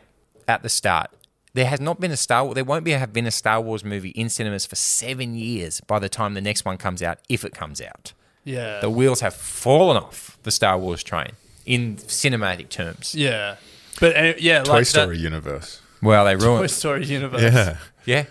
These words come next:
Speaker 3: Get that going.
Speaker 1: So, what about this one? How much money did the sequel to twenty fourteen's T M N T, T M N T Out of the Shadows twenty sixteen?
Speaker 2: T-,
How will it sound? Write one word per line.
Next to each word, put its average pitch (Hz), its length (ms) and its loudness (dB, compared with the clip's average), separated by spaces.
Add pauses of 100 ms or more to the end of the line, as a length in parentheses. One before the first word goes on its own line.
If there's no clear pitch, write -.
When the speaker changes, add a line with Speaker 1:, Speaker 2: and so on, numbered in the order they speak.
(100)
Speaker 3:
Get 110 160 -4
that 117 180 0
going. 82 280 -2 (140)
Speaker 1:
So, 117 280 2 (300)
what 127 100 2
about 127 160 4
this 156 180 -2
one? 90 200 -2 (560)
How 180 220 2
much 190 280 2
money 107 460 4 (280)
did 101 420 2
the 107 200 -2
sequel 165 840 0 (360)
to 110 360 -6
twenty 123 540 0
fourteen's 110 540 -4
T 117 220 -2
M 107 100 0
N 98 140 -2
T, 101 300 -2 (180)
T 180 180 0
M 180 120 0
N 139 160 0
T 113 320 0 (160)
Out 123 260 0 (220)
of 110 280 4
the 104 160 -4
Shadows 104 580 2
twenty 117 360 -2
sixteen? 98 760 0
Speaker 2:
T-, - 40 -18